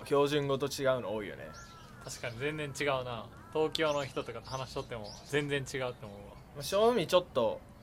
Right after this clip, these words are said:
Speaker 1: おもろないなみたいなあるよね。
Speaker 2: なんか、こいつやる気あるんかなみたいな思う時あるもん。
Speaker 1: そうやな。関西人基本、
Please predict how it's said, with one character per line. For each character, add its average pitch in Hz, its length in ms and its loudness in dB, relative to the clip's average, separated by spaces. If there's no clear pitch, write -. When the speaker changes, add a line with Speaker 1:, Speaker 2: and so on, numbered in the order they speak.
Speaker 1:
お 127 60 -4
も 139 120 2
ろ 143 140 6
な 110 140 0
い 110 40 -6
な 120 140 0
み 113 80 -6
た 95 140 -2
い - 20 -4
な 71 180 -8
あ 113 60 2
る 135 80 0
よ 117 140 0
ね。 113 160 -4
Speaker 2:
な 147 80 -2
ん 151 60 -4
か、 127 160 -8
こ 147 100 2
い 143 40 -4
つ 135 360 -6
や 156 140 8
る 190 60 2
気 180 100 4
あ 143 80 6
る 175 80 0
ん 156 40 -6
か 139 120 -2
な 117 80 -4
み 120 80 -8
た 117 60 -8
い - 20 -8
な 110 80 -8
思 123 140 -2
う - 20 -4
時 120 180 -8
あ 110 40 -6
る 110 80 -10
も 110 40 -10
ん。 107 40 -10
Speaker 1:
そ - 100 -12
う 131 40 -8
や 117 80 -8
な。 117 120 -8
関 208 240 4
西 220 260 6
人 139 140 0
基 175 160 -2
本、 180 400 6